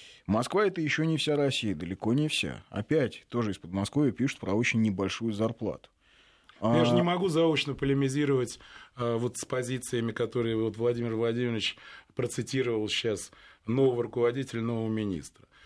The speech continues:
Speaker 2: Но я говорю о Москве. Естественно, так сказать, странно было бы, если бы я говорил о Российской Федерации или о каком-то другом регионе, потому что я работаю в Москве и вижу тот, э, ту позитивную тенденцию, которая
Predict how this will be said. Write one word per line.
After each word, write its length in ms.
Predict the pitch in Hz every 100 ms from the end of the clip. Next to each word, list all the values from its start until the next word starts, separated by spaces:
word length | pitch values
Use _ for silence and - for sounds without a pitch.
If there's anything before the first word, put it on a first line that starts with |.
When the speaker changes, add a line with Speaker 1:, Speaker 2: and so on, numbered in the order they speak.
| -
Speaker 2:
Но 380 | 117 143 151 147 -
я 180 | 120 160
говорю 300 | 156 160 160
о 20 |
Москве. 520 | 160 160 - 101 73 - -
Естественно, 680 | 110 - 160 156 123 113
так 140 | 98 104
сказать, 340 | - 107 101
странно 460 | - - 139 160 147
было 260 | 135 131 120
бы, 120 | 117
если 280 | 117 - 113
бы 80 | 120
я 120 | 117
говорил 540 | 120 120 123 127 120 - - -
о 80 |
Российской 440 | 123 120 135 - 117
Федерации 600 | 120 120 139 147 143 123
или 120 | 117
о 20 |
каком-то 340 | 127 120 127 120
другом 380 | 127 131 131
регионе, 440 | 107 101 101 90 90
потому 300 | - 113 113
что 160 | -
я 80 | 127
работаю 340 | 131 131 135 127
в 40 |
Москве 320 | 127 - 175
и 60 | 151
вижу 360 | 151 135 135 - - - -
тот, 260 | - 147 -
э, 520 | 147 131 131 127 127 120 - _
ту 140 | - 156
позитивную 760 | - 139 160 - 180 160 139
тенденцию, 640 | 131 139 135 175 185 - 120
которая 640 | 123 120 147 143 135